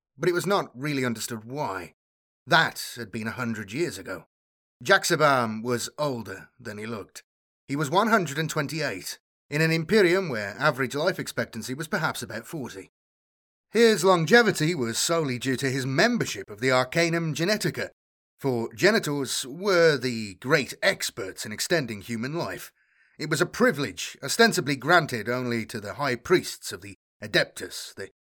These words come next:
Techno-Magi, but those who bestowed this gift quietly availed themselves of it too, a fact which the Magi wisely ignored.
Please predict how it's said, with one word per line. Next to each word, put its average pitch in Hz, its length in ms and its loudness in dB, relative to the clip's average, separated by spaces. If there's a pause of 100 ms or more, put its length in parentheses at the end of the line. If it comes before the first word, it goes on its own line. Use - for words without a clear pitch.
(120)
Techno-Magi, 123 960 -2 (460)
but 135 140 0
those 160 360 6
who 120 120 0
bestowed 156 480 2
this 123 160 -4
gift 139 300 -4 (480)
quietly 185 420 4
availed 151 400 4
themselves 120 580 0
of 107 80 -6
it - 140 -10
too, 101 380 -6 (140)
a 156 80 -8
fact 143 280 2
which 113 200 -10
the 95 240 -12
Magi 117 420 -4
wisely 101 440 -6
ignored. 110 400 -12